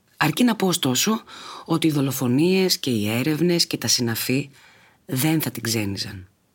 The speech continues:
Η Ελίζαμπεθ και η Πένι μελετούσαν κάθε φάκελο γραμμή-γραμμή, περιεργάζονταν κάθε φωτογραφία, διάβαζαν κάθε κατάθεση μάρτυρα,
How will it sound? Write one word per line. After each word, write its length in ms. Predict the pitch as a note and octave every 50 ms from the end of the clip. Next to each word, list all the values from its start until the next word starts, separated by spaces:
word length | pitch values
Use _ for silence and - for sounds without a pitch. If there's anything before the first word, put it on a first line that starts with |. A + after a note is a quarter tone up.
| _ _ _ _ _ _ _ _ _ _ _ _ _ _ _
Η 200 | _ - E3+ D#3+
Ελίζαμπεθ 460 | C#3 C3+ F3+ G3 G3 A#3 G#3 A3 - -
και 120 | - E3+
η 40 | E3
Πένι 460 | - C3+ B2+ A#2+ A#2+ C3+ F3+ F#3 - - - - - - - -
μελετούσαν 560 | D3+ D3+ C#3+ C#3+ C#3+ - F#3+ - A3+ A3 G#3 - - - - _
κάθε 280 | - F#3 G3 - A3 G3+
φάκελο 440 | - - F3 F3+ F3+ - F#3 G3 G3
γραμμή-γραμμή, 960 | F3+ D#3 D#3 D3+ D3 D3 E3 F#3+ F3 D#3+ D#3 D3+ D3+ D#3 C#3+ B2 A2 G#2 - - _ _ - - - - - - - _
περιεργάζονταν 840 | - D3+ C#3+ C#3+ C3 C3 C3 C#3+ D#3+ E3 E3 E3+ E3 D#3+ D#3+ E3 D#3+
κάθε 220 | - C#3+ C#3 C#3+ D3+
φωτογραφία, 840 | C#3+ C3+ B2+ A#2+ A2+ G#2+ G#2 - - G#2+ G#2 A2 C#3 D3+ - - _ _ - - - - - - -
διάβαζαν 580 | - B2 C3+ D#3 G3 F3+ G3 F#3+ F3+ F#3 F#3 D#3+ - - - -
κάθε 220 | - E3 E3 - F#3+
κατάθεση 560 | - D3+ D3 - E3 E3 D#3 C#3+ C#3+ A#2+ B2 B2+
μάρτυρα, 640 | B2+ B2+ B2 A#2 - - A#2 A2+ B2+ C3+ -